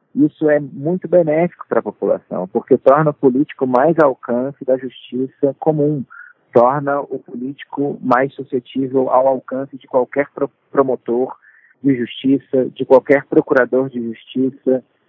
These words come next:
de qualquer juiz ou de qualquer desembargador. Ou seja, nós expomos mais, criamos um mecanismo de controle maior da sociedade em relação à política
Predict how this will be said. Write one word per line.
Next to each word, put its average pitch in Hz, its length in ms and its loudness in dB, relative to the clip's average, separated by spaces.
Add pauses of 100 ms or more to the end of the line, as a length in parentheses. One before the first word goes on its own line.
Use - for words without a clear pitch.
de 131 100 0
qualquer 135 560 2
juiz 123 460 -6 (380)
ou 139 140 2
de 127 120 -6
qualquer 127 400 2
desembargador. 120 800 -4 (100)
Ou 139 180 -2
seja, 101 380 -2 (580)
nós 139 340 4 (260)
expomos 151 920 -4 (160)
mais, 120 460 0 (720)
criamos 139 480 2
um 131 260 -10
mecanismo 160 840 0
de 127 140 -8
controle 143 880 4
maior 123 460 2
da 110 140 -2
sociedade 117 680 -2
em 117 60 -4
relação 120 460 -4
à 104 60 -4
política 147 760 -2